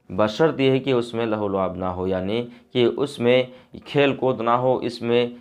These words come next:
ये ख्वाहिश ना हो कि हम शिकार करने के लिए जाएंगे तो सिर्फ़ और सिर्फ दिल बहलाने के लिए शिकार करने के लिए जाएंगे, ये चीज़ें ना हो, ये ना हो, बाकी इसके अलावा शिकार जायज़ है।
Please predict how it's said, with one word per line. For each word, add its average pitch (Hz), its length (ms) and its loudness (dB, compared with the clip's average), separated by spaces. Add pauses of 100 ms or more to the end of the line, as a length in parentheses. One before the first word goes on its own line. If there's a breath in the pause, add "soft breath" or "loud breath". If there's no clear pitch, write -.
(120 loud breath)
ये 143 220 4
ख्वाहिश 139 460 0
ना 113 100 2
हो 127 160 0
कि 120 120 -6
हम 113 140 -4
शिकार 104 380 0
करने 104 280 -4
के 98 80 -4
लिए 98 80 -4
जाएंगे 110 320 -2
तो 117 140 -4
सिर्फ़ - 380 0
और 117 100 4
सिर्फ 117 260 -4
दिल 101 220 -4
बहलाने 87 440 -6
के 90 120 -6
लिए 104 200 -4
शिकार 95 340 -8
करने 90 280 -8
के 87 60 -8
लिए 87 80 -8
जाएंगे, 90 360 -6 (280 loud breath)
ये 160 160 4
चीज़ें 113 320 0
ना 95 120 -4
हो, 87 280 -6 (280 loud breath)
ये 160 200 6
ना 156 160 4
हो, 165 220 4
बाकी 110 360 0
इसके 113 220 -2
अलावा 98 320 2
शिकार 90 420 -6
जायज़ 87 460 -2
है। 92 140 0